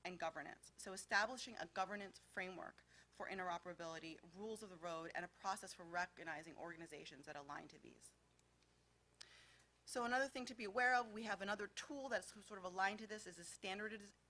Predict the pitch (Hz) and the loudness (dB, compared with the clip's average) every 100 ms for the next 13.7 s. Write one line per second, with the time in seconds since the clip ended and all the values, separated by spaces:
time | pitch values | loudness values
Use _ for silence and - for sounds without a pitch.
0 | _ 196 170 196 214 226 247 294 - - | _ -4 2 2 2 -6 -10 -12 -16 -20
1 | - - - - - - 208 208 262 247 | -20 -20 -20 -20 -8 0 2 0 -2 -4
2 | 214 196 196 - - 247 - - 202 208 | 0 0 0 -4 -4 -4 -2 -2 0 -2
3 | 202 214 208 202 190 - - - - - | -4 -8 -6 -6 -8 -10 -18 -20 -12 -8
4 | 190 226 - 214 214 - 180 - 214 247 | -8 -8 -8 -6 -6 -8 -8 -4 0 0
5 | 311 - - - - - 202 208 - 233 | -2 -10 -20 -20 -20 -4 0 0 0 0
6 | 254 233 196 196 202 - - - 233 247 | 0 4 6 6 6 0 -2 -6 -4 -4
7 | 247 196 208 - - 180 - - 190 202 | -4 -4 -6 -4 -2 -2 -2 0 0 0
8 | 220 - 180 - 208 214 180 - 196 233 | -2 -4 -6 -8 -6 -4 -6 -6 -6 -6
9 | 220 - 226 - 226 - 233 240 262 277 | -6 -6 -6 -6 -8 -4 -4 -4 -4 -6
10 | - - _ - - - - - - - | -8 -12 _ -20 -20 -18 -14 -14 -6 2
11 | 202 202 226 208 208 202 - - 196 196 | 4 4 2 4 8 6 4 2 4 4
12 | - - - - - 202 202 220 208 208 | 0 -8 -14 -12 2 2 2 -4 -4 -2
13 | 208 190 196 202 202 160 151 | -2 4 6 6 6 2 0